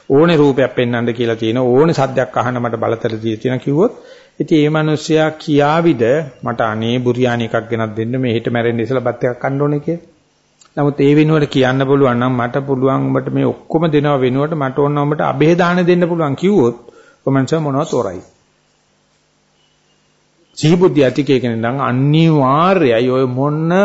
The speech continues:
කාමක සැපයටත් වැඩිය යාට අවශ්‍ය කරලා තියෙන අබේ දාන. ඒ තරමටම සතෙක් නොමරා සිටීමෙන් අබේ දාන දීමෙන් ලැබෙන කුසලයේ වැදගත්.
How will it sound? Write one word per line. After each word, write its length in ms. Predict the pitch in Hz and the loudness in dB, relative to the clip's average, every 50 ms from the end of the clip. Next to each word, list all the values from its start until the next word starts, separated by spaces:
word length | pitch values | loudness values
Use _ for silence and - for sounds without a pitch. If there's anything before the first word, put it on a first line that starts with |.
| 196 196 | 0 0
කාමක 400 | - 156 151 151 156 160 - 160 | -2 -2 0 0 0 0 -2 0
සැපයටත් 340 | - 143 143 143 143 131 135 127 - | -2 -2 0 0 -2 -2 -2 -4 -2
වැඩිය 240 | - 123 120 131 131 | -4 -2 0 0 0
යාට 180 | 120 120 - | 0 0 -2
අවශ්‍ය 240 | 120 117 117 - 123 | -2 -2 -2 -4 -6
කරලා 200 | 117 113 107 107 | -6 -6 -6 -4
තියෙන 160 | 123 127 135 | -4 -4 -4
අබේ 260 | 120 113 107 101 92 | -6 -6 -6 -6 -6
දාන. 200 | - - - - - _ _ _ _ _ _ _ _ _ _ _ _ _ _ _ - | -8 -10 -16 -18 -20 _ _ _ _ _ _ _ _ _ _ _ _ _ _ _ -2
ඒ 160 | 143 147 180 170 - | 2 2 2 2 0
තරමටම 800 | - 135 131 135 135 - 180 196 202 208 208 190 - 185 139 113 104 113 151 226 262 - _ _ _ _ _ _ _ _ _ | -4 -4 -2 -2 0 0 2 2 4 2 2 2 2 0 0 2 0 -2 -4 -6 -8 -12 _ _ _ _ _ _ _ _ _
සතෙක් 460 | - - 131 123 - - 170 165 165 - - _ 156 139 131 | -8 -6 -6 -6 -2 -2 -4 -4 -4 -8 -8 _ -4 -2 0
නොමරා 540 | 131 139 143 151 165 190 196 196 156 135 123 | 0 2 2 2 2 4 4 4 4 2 0
සිටීමෙන් 600 | - - 113 - - 104 95 95 92 - - 107 107 | -2 -4 -8 -8 -8 -12 -12 -12 -12 -14 -14 -14 -10
අබේ 340 | - 113 120 127 139 139 139 131 | -8 -6 -4 0 0 0 2 0
දාන 240 | 135 127 123 131 127 123 117 | 0 -2 -2 -2 -2 -4 -4
දීමෙන් 340 | 117 127 123 123 127 123 120 | -4 -4 -4 -2 -2 -2 -2
ලැබෙන 340 | 117 117 117 123 131 156 160 | -2 -2 -2 -2 -4 -4 -6
කුසලයේ 420 | - - 135 - - 135 165 180 | -6 -8 -8 -6 -4 -4 -4 -2
වැදගත්. 500 | 147 - - - - - - - _ _ | -4 -4 -6 -8 -12 -12 -14 -16 _ _